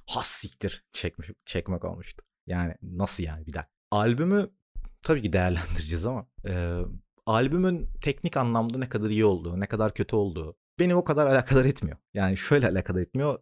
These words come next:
Jonathan Livingston albümü sanırım benim problemli ortaokul yıllarımdaki ve lise bir dönemindeki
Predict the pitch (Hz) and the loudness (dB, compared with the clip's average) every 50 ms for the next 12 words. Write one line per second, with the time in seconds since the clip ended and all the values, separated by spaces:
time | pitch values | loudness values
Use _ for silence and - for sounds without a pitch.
0 | 123 101 104 131 151 147 - 175 156 147 151 180 175 - - - - 98 - - | -2 2 2 2 2 4 2 2 4 4 4 4 4 2 0 -2 -2 -2 0 2
1 | 113 127 143 147 127 110 98 117 135 - - 117 123 139 139 143 143 110 92 113 | 2 4 4 4 2 2 2 2 0 0 0 2 2 2 2 2 0 0 2 2
2 | 123 131 131 135 131 - _ _ _ _ _ - - 123 117 117 113 127 127 131 | 2 2 0 -2 -4 -8 _ _ _ _ _ 2 4 6 6 6 6 4 4 4
3 | 143 151 143 135 127 - - 156 - - 127 107 101 98 98 92 90 92 87 85 | 2 2 4 2 4 4 2 2 2 2 2 2 4 4 2 2 2 0 0 -2
4 | 87 101 - 117 101 92 98 - - 98 90 85 95 95 - - _ _ _ _ | -4 -4 -2 0 0 0 0 -2 -4 -6 -4 -4 -6 -6 -6 -10 _ _ _ _
5 | - 90 85 85 80 80 80 78 80 - - - 127 | -6 -4 -4 -2 -2 -4 -4 -4 -6 -6 -8 -10 -10